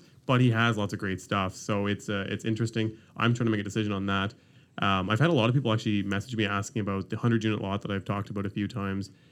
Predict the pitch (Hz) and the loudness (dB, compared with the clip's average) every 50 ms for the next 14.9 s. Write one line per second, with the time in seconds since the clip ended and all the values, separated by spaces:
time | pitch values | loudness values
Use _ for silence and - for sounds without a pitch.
0 | - _ - 120 104 101 98 95 104 107 113 98 - 104 - - 117 - - 117 | -20 _ -6 -4 -2 -2 0 -2 -2 -2 -4 -6 -6 -8 -6 -6 -6 -4 -2 -2
1 | 107 101 98 98 95 - - - - - _ _ - _ _ _ - 101 101 95 | -2 0 -2 -2 -4 -6 -10 -20 -20 -20 _ _ -20 _ _ _ -2 0 0 0
2 | 92 92 92 92 92 - - - - 120 120 135 143 143 139 - 135 117 107 110 | 0 -2 -2 -4 -6 -10 -12 -10 -2 2 4 4 4 2 2 2 0 2 2 2
3 | 113 - 131 123 127 135 120 104 98 101 101 - 107 101 101 101 101 - 107 98 | 0 2 2 2 2 4 2 2 2 0 -2 -2 -4 -4 -4 -4 -6 -6 -6 -4
4 | 98 98 101 - - - - 104 98 98 98 101 101 101 101 101 98 92 - 98 | -2 -2 -4 -4 -6 -6 -4 -4 -2 -2 -2 -4 -2 -2 -2 -2 -2 -4 -4 -4
5 | 98 101 101 101 95 104 101 101 95 101 98 98 98 - - - - - - - | -2 -2 -2 -2 -2 -2 -2 -2 -2 -2 -2 -2 -4 -6 -8 -12 -20 -20 -20 -20
6 | - - _ 120 117 113 - - 143 139 139 139 139 127 117 120 - - - 127 | -20 -10 _ 0 2 2 4 4 6 6 6 6 4 2 0 0 -4 -4 0 0
7 | 117 107 110 113 117 117 110 98 104 104 104 107 104 - - - 110 107 104 104 | 2 2 2 4 4 2 2 2 2 2 2 0 -2 -4 -4 -4 -2 -2 0 0
8 | 101 104 101 - - 107 104 - 110 104 95 - - - - _ - 120 110 113 | -2 -2 -2 -4 -4 -6 -4 -2 -2 -2 -4 -4 -10 -18 -20 _ -2 0 2 2
9 | 113 110 - 104 104 104 - - - 104 98 - 107 107 107 - - 101 95 101 | 0 0 0 -2 -2 -2 -4 -6 -8 -8 -4 -2 -2 -2 -2 -2 -4 -6 -4 0
10 | 107 113 110 117 110 110 107 113 - 117 110 - 107 - - 117 113 110 107 104 | 0 0 2 2 2 4 2 2 2 0 -2 -2 -4 -4 0 2 2 2 2 0
11 | 101 101 101 98 98 - - - _ _ _ _ _ - - - - _ - - | 0 -2 -4 -4 -4 -6 -12 -20 _ _ _ _ _ -20 -20 -20 -20 _ -20 -2
12 | - 139 147 139 123 135 131 120 110 120 117 107 92 85 120 123 113 117 123 127 | 2 4 6 6 6 6 6 8 8 6 6 6 4 4 4 4 6 6 6 6
13 | 123 120 123 131 135 - 117 110 117 117 117 113 110 110 117 110 110 107 104 104 | 6 6 6 4 4 4 0 0 2 2 2 2 2 2 2 0 2 2 2 0
14 | 107 107 107 113 107 107 104 101 104 104 101 98 98 104 139 - - - | 0 -2 -2 -2 0 0 0 0 -2 -2 -2 -2 -2 -2 -4 -4 -8 -14